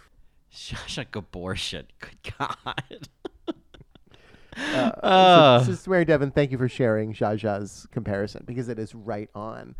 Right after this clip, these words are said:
Speaker 2: Uh, anyway, uh,
Speaker 1: Oh,
Speaker 2: that's
Speaker 1: this is a
Speaker 2: little
Speaker 1: real
Speaker 2: bit
Speaker 1: drag
Speaker 2: different.
Speaker 1: queen, Zsa Zsa Gabortion.
Speaker 2: Correct.
Speaker 1: I thought she had, like, made up, made this up. Oh, this is, like, a real person. Oh.
Speaker 2: Yeah, I, I, I believe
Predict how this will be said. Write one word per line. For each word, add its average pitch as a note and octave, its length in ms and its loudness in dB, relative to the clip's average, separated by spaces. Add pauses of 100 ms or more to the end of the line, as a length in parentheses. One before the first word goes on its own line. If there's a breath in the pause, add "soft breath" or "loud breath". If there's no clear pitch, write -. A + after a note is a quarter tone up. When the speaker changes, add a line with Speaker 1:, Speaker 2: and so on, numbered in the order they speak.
(380 soft breath)
Speaker 2:
Uh, - 480 -8 (140)
anyway, A2 360 -6 (280)
uh, G#2+ 260 -8
Speaker 1:
Oh, - 40 -12 (140)
Speaker 2:
that's A#2+ 100 -2
Speaker 1:
this G#3 100 6
is F#3 60 -4
a - 40 -2
Speaker 2:
little E3+ 120 4
Speaker 1:
real D#3 180 6
Speaker 2:
bit B2+ 60 -6
Speaker 1:
drag B2+ 260 6
Speaker 2:
different. - 80 -14
Speaker 1:
queen, F2+ 220 -2
Zsa G2 260 -2
Zsa F#2 200 -4
Gabortion. F2 760 -10 (200)
Speaker 2:
Correct. C#3 460 0
Speaker 1:
I E3 100 10
thought G3+ 160 4
she F#3+ 120 -2
had, B2+ 140 -6
like, A#2 160 -6
made A#2+ 240 -4
up, G2 200 -4
made A#2+ 160 -4
this G2+ 180 -6
up. G2+ 300 -2
Oh, C#3+ 280 10
this C#3+ 160 0
is, E3+ 60 0
like, F3 140 0
a C3 60 2
real A#2+ 280 0
person. B2 540 -8
Oh. D#3+ 320 0
Speaker 2:
Yeah, D3 200 2
I, D3+ 300 0
I, D3 240 0
I D3 120 -4
believe G#3 680 -4